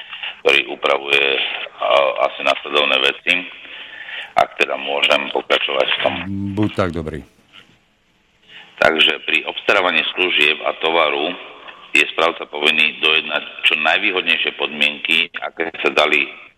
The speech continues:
Speaker 1: dojednať v prospech vlastníkov bytov a nebytových priestorov v dome. Správca je povinný riadiť sa rozhodnutím nadpolovičnej väčšiny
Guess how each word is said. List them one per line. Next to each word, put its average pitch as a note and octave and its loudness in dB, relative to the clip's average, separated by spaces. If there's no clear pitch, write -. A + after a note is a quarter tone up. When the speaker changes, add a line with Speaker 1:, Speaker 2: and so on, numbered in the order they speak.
Speaker 1:
dojednať C#2+ 2
v - -14
prospech D#2+ 2
vlastníkov D2+ -2
bytov D2 0
a D2 -2
nebytových D2 -2
priestorov C#2 0
v C2+ -10
dome. B1 0
Správca G#2 0
je - -10
povinný E2 -2
riadiť E2 0
sa D#2 2
rozhodnutím E2 0
nadpolovičnej D#2+ 0
väčšiny C#2+ 0